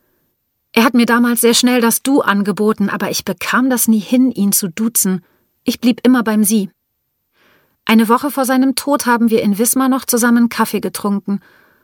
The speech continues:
und er hat mir von seinen Visionen erzählt. Ich war immer erstaunt, woher er die Energie nahm. Am Abend setzte er sich dann ganz selbstverständlich ins Auto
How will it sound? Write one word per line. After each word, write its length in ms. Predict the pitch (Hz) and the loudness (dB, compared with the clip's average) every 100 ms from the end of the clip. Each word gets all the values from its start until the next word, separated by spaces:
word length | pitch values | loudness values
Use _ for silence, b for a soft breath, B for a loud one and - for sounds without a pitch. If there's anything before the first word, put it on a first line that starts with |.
| b | b
und 120 | 196 | 0
er 140 | 415 220 | 2 0
hat 120 | 220 | 0
mir 120 | 220 | 0
von 220 | - 208 | 2 0
seinen 440 | 208 208 214 208 196 | 2 2 2 2 2
Visionen 600 | 202 180 202 196 180 180 | 0 0 0 0 -2 -4
erzählt. 560 | - - 190 190 202 _ _ _ _ _ _ _ _ _ _ _ | -4 -4 -4 -6 -10 _ _ _ _ _ _ _ _ _ _ _
Ich 220 | - - | -6 0
war 160 | 202 - | 0 2
immer 220 | 214 208 | 2 0
erstaunt, 580 | - 160 - 220 277 - | -2 -4 -2 0 -2 -4
woher 320 | 202 202 - | -4 -4 -4
er 80 | 190 | -4
die 180 | 196 - | -6 -4
Energie 420 | 185 196 220 220 | -4 -4 0 0
nahm. 360 | 190 165 175 175 _ _ _ _ _ _ _ _ _ | 0 -2 -4 -8 _ _ _ _ _ _ _ _ _
Am 180 | - 196 | -4 0
Abend 320 | 175 254 285 | 0 0 0
setzte 300 | 254 240 240 | 0 -2 -4
er 140 | - | -2
sich 140 | 208 220 | -4 -2
dann 160 | 202 | -4
ganz 200 | 208 240 | 0 -2
selbstverständlich 720 | 233 240 - 220 226 240 220 - | 0 -4 -4 -6 -2 -2 -2 -6
ins 160 | 196 | -6
Auto 380 | - 196 262 294 | -4 -4 -2 -4